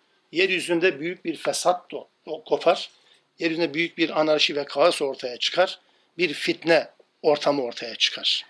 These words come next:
Eğer siz bu velayeti gerçekleştirmezseniz, kafirlerin, kafirlerin sizden öğrenmesi gereken bir şey, kafirler birbirlerini hiçbir zaman bırakmıyor yardımsız. Siz birbirinizi yardımsız bırakırsanız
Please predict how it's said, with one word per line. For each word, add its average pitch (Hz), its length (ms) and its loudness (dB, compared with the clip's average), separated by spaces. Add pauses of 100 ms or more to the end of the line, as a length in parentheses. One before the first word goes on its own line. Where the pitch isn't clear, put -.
(140)
Eğer 160 300 2 (460)
siz 151 340 2
bu 160 100 2
velayeti 143 460 4
gerçekleştirmezseniz, 139 1120 0
kafirlerin, 185 760 2 (720)
kafirlerin 165 560 4
sizden 185 400 4
öğrenmesi 160 480 4
gereken 143 440 0
bir 127 140 -8
şey, 170 280 0 (520)
kafirler 170 520 -2
birbirlerini 165 540 -2
hiçbir 147 220 -10
zaman 156 340 0
bırakmıyor 156 400 2
yardımsız. 156 720 -2 (380)
Siz 156 340 -8
birbirinizi 147 480 -2
yardımsız 143 500 0
bırakırsanız 151 680 -2